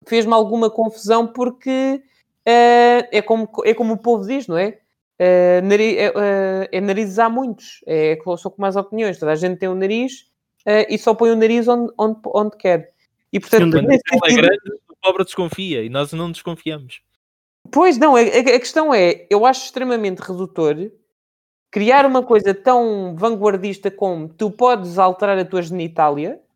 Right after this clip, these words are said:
Speaker 1: e depois não te dar qualquer tipo de, de customização que não seja, no caso do pênis, não é? Eu, eu não tenho uma vagina, portanto não, não posso responder nesse sentido.
Speaker 2: Já fala
Speaker 1: Eh,
Speaker 2: da
Speaker 1: mas
Speaker 2: dele, calma.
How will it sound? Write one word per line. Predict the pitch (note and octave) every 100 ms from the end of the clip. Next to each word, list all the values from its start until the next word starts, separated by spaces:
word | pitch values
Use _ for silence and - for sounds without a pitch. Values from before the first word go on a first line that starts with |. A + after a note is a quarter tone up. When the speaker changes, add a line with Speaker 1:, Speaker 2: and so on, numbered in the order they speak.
| _ _ _ _ -
Speaker 1:
e |
depois | A3+ - C4 A#3+
não | C4+
te | C4+ A3+
dar | A3+ G#3+
qualquer | A#3 A#3 B3+ B3+
tipo | C4 B3+ A3
de, | F#3 G3 G#3+ G#3 G3+ G3 F#3+ F#3+ _ _ _ _
de | F3+ G#3
customização | G#3 C4+ C4+ A#3+ A#3+ G3 G#3 - G#3+ A3
que | A#3
não | A#3+ A#3+
seja, | A#3 B3 A#3+ A3+ B3+ C4 C4+ - _ _ _ _ _ _ _
no | G#3+ A#3+
caso | B3+ G3+
do | F3
pênis, | E3+ F3+ G#3 A3+
não | F#3
é? | G3+
Eu, | F#3+ C#3+
eu | F#2+ C#3+ D3
não | D3+
tenho | E3 E3
uma | D#3
vagina, | D#3 F3 E3
portanto | E3 D#3
não, | D#3+
não | D#3 D3+ E3+
posso | E3 E3
responder | - E3+ E3 D#3+
nesse | D#3+ E3 E3+
sentido. | E3 F#3 A3+ - F4 E4
Speaker 2:
Já | -
fala | D#3 -
Speaker 1:
Eh, |
Speaker 2:
da | -
Speaker 1:
mas | -
Speaker 2:
dele, | A#2 - _ _
calma. | A2+ A2